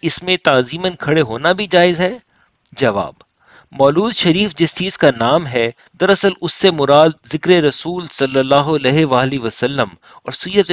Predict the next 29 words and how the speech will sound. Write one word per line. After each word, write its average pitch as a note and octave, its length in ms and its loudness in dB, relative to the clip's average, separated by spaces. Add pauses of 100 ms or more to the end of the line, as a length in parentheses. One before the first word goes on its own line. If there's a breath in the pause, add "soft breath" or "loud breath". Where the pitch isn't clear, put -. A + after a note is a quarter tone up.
رسول D#3+ 380 -4
صلی C3+ 320 -2
اللہ C3+ 360 2
علیہ C#3 240 0
وآلہ B2 260 0
وسلم A#2+ 420 -4
کا C#3 140 0
بیان A2 380 -2 (100)
ہے۔ - 120 -16 (420 loud breath)
اس - 140 -4
کے G3+ 200 2
جائز D3+ 400 4
ہی E3+ 80 -4
نہیں، D3+ 340 -4 (280 soft breath)
کار D3 260 4
ثواب C3+ 460 2
ہونے C3+ 260 -4
میں G#3 140 2
بھی F#3 180 -4
کسی D3+ 200 -4
کلام C3 360 -2
کی C3+ 200 -16
گنجائش G#2+ 420 -4
نہیں F#2+ 240 -18
ہے۔ E2 160 -16 (440 loud breath)
البتہ E3 380 0 (140)
اس F3 220 -8
میں G#3 140 -2 (100)
غلط D#3 380 0